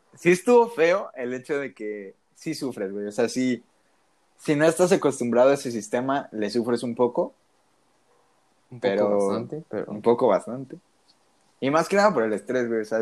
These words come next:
Speaker 1: es lo que te digo, de que te la vi-, yo, yo personalmente me la vivo estresado, ¿sabes? O sea, me <laughs> conoces. El
Speaker 2: Sí.
Speaker 1: doctor ya me ha dicho varias veces y esa madre, pero
Speaker 2: Y es que aparte también estamos en nuestras casas, nos distraemos por cualquier cosa, ¿sabes?
Speaker 1: Sí, o sea, sí,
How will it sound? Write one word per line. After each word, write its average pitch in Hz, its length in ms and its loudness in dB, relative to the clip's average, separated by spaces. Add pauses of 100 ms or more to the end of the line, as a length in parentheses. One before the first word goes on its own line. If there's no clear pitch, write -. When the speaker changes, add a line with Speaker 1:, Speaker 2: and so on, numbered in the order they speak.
(160)
Speaker 1:
es 147 80 4
lo 170 100 6
que 143 100 2
te 110 120 0
digo, 117 260 2
de 107 120 -4
que 107 120 -2
te 101 200 -4
la 113 100 4
vi-, 123 260 2
yo, 185 240 6
yo 196 200 4
personalmente 151 540 -2
me 135 100 -6
la 104 80 -8
vivo 117 180 -10
estresado, 95 520 -10 (100)
¿sabes? 147 200 -12 (120)
O 117 40 -10
sea, 131 160 -4
me 117 140 -6
<laughs> - 0 -
conoces. 131 480 -4 (800)
El - 100 -2
Speaker 2:
Sí. 107 40 2
Speaker 1:
doctor 104 280 2
ya 120 100 0
me 117 100 -2
ha 113 40 0
dicho 107 220 -4
varias 95 260 -4
veces 139 420 0
y - 60 -8
esa - 140 -14
madre, 135 380 -10
pero 214 400 4 (680)
Speaker 2:
Y 135 80 4
es 127 80 2
que 180 80 6
aparte 156 260 4
también 131 240 2
estamos 156 280 -4
en 123 60 -4
nuestras 110 280 -6
casas, 120 280 -4
nos 110 200 -6
distraemos 110 440 -6
por 110 160 -6
cualquier 95 400 -2
cosa, 101 300 -4
¿sabes? 127 420 -4 (1000)
Speaker 1:
Sí, - 240 -2
o 156 80 4
sea, 151 140 4 (500)
sí, 202 400 2